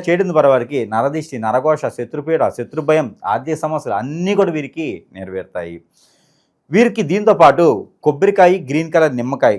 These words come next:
గ్రీన్ కలర్ అంటే పచ్చి నిమ్మకాయ, కొబ్బరికాయ, ఈ రెండు కూడా వీరు పటిక, ఈ పటిక, ఈ మూడు కూడా వీరు తల చుట్టూ తిప్పుకోవడం ద్వారా వీరికి ఉండే పూర్వీకుల శాపాలు, పూర్వీక దోషాలు కూడా తొలగిపోయేదానికి ఎక్కువ ఆస్కారం ఉంది. కాబట్టి తల చుట్టూ తిప్పి పారేడు నీటిలో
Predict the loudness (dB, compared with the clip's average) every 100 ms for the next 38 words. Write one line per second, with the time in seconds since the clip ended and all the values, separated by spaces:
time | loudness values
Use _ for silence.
0 | -2 -6 0 2 2 2 0 0 -6 -4
1 | 0 -2 -2 _ _ _ -4 -2 0 -2
2 | -4 -4 -4 -4 -2 0 0 0 -2 -4
3 | -4 -4 -2 -2 -2 -2 _ _ _ -12
4 | 0 0 0 -6 -6 -4 -2 0 2 2
5 | 2 -2 -2 -4 -8 _ _ _ _ _
6 | _ _ _ -2 -2 -2 -6 -8 -8 -4
7 | -4 -2 0 4 6 4 0 _ -12 -4
8 | 0 0 0 -2 -2 -2 -2 -4 2 2
9 | 2 -2 -2 -4 -4 -6 -2 -2 -2 -4
10 | -2 -4 -4 -4 -4 -4 -4 -6 -6 -6
11 | -2 0 0 -2 -8 -8 -6 -8 -8 -8
12 | -10 -10 _ _ -2 -2 -2 -6 -6 -8
13 | -8 -4 0 0 -2 -8 -10 -6 -2